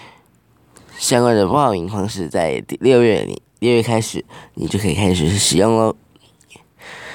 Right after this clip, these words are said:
呃，第一个报名方式呢，是线上报名，是在国防部全民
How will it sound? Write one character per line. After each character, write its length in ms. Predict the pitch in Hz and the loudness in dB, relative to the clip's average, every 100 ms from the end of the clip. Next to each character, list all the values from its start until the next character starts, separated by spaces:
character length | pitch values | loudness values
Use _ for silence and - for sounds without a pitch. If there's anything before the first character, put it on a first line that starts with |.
| - - _ _ _ _ - - | -20 -20 _ _ _ _ -20 -4
呃， 260 | 120 127 123 | 2 4 4
第 140 | 170 | 4
一 80 | 165 | 4
个 120 | 131 | 4
报 120 | 143 | 2
名 200 | 160 139 | 0 2
方 200 | 143 147 | 0 0
式 260 | 156 139 123 | 0 2 4
呢， 160 | 107 120 | 4 2
是 160 | 117 | -2
线 240 | 107 147 127 | 0 2 2
上 180 | 139 | 2
报 140 | 131 113 | 2 0
名， 260 | 85 82 | -2 -6
是 200 | 120 104 | -8 -6
在 280 | 90 90 71 - - - | 0 0 0 -6 -20 -6
国 180 | 113 120 | 0 2
防 200 | 131 131 | 2 2
部 200 | 131 107 - | 2 0 -2
全 480 | - - - 98 | -6 -4 0 0
民 380 | 117 127 110 107 | 2 2 2 0